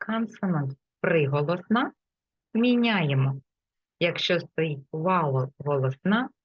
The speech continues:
не міняємо. В слові butterfly попереду буковка L, вона є приголосна, тому ми повинні змінити. У слові donkey попереду буковка І, вона є голосна,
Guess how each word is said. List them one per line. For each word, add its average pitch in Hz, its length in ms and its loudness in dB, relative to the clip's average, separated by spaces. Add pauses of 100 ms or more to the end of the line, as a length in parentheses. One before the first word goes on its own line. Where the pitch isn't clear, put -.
(120)
не 262 220 2
міняємо. 151 720 2
В - 800 -20
слові 170 260 2
butterfly 196 880 -2 (520)
попереду 175 520 0
буковка 190 640 -6
L, 175 380 0 (200)
вона 214 260 4
є 220 160 4
приголосна, 214 840 -2 (440)
тому 233 440 2
ми 208 140 0
повинні 180 640 -2
змінити. 151 680 -4 (1160)
У 170 100 -4
слові 160 360 -2 (100)
donkey 151 520 0 (220)
попереду 160 760 -2 (100)
буковка 180 600 -4
І, 208 220 0 (100)
вона 156 280 0
є 147 160 0
голосна, 151 680 -2